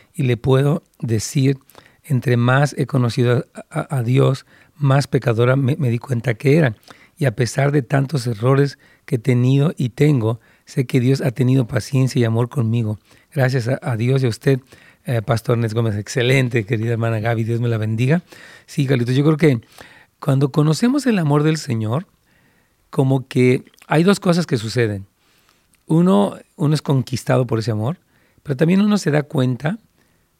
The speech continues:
de los errores que tiene, pero no para sentirse condenado, sino para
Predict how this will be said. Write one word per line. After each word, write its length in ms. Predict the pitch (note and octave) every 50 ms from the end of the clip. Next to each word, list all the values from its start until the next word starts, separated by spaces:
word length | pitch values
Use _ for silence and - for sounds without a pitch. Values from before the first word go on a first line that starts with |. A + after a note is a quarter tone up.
| _ -
de 140 | C3 B2 A#2+
los 180 | A#2 A2+ -
errores 300 | B2+ A2 A#2+ B2+ C3+ -
que 160 | - - A2+
tiene, 460 | - - A#2+ A2+ G#2+ A2+ C#3+ G3 G#3+ G3 _ _ _ _ _ _ _ _ _ _ _ _ _ -
pero 200 | - C3+ B2+ C3
no 240 | C3 B2+ C#3+ D3 C3+
para 220 | - D#3+ D#3 C#3+
sentirse 340 | B2 C3+ A#2+ C3+ C3 A#2+ C#3+
condenado, 480 | - D3 A#2+ A2 A2+ A2+ A#2+ A#2+ B2 A#2+
sino 220 | - A#2+ A2+ A2
para 380 | G2+ - A#2 A2+ A2+ A2+ A2+